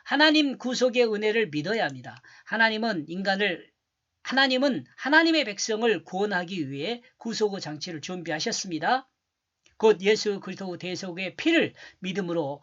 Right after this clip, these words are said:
하나님 나라 백성으로 회복될 수 있는 장치를 해두신 것입니다. 그러므로 반역한 사람은 하나님의 이 유일한 구속의 장치를 믿음으로 반역죄를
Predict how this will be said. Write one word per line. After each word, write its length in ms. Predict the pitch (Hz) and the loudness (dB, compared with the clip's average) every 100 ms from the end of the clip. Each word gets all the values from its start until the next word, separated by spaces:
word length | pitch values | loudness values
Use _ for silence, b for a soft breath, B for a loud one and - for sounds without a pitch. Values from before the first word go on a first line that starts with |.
| b | b
하나님 340 | - 233 220 | 0 0 0
나라 220 | 185 170 156 | -4 -4 -4
백성으로 440 | 165 - 156 147 | -6 -8 -8 -8
회복될 380 | 233 254 - 208 | -4 -4 -4 -8
수 160 | - | -6
있는 300 | 175 175 190 | -6 -6 -6
장치를 420 | 151 147 156 160 156 | -6 -8 -8 -8 -10
해두신 380 | 202 170 196 | -8 -8 -8
것입니다. 500 | 170 143 - 139 127 B B B | -8 -8 -8 -10 -14 B B B
그러므로 340 | - 247 277 254 | 2 6 8 6
반역한 560 | - 190 277 269 269 | 4 2 4 4 4
사람은 520 | 240 220 214 240 196 127 B - | 4 6 6 4 0 -4 B -4
하나님의 600 | 262 302 311 294 302 - | 4 6 8 6 6 4
이 360 | 262 254 175 - | -2 -2 -4 -4
유일한 520 | 220 311 349 311 240 | 2 4 4 2 0
구속의 460 | - 254 233 214 202 | -6 -2 0 -2 -4
장치를 560 | 175 165 196 226 190 | -4 -6 -2 0 0
믿음으로 580 | 139 135 131 139 247 269 B B | -2 -8 -8 0 2 2 B B
반역죄를 840 | 139 147 170 156 - 151 202 180 | -4 -2 -2 -4 -8 -4 0 0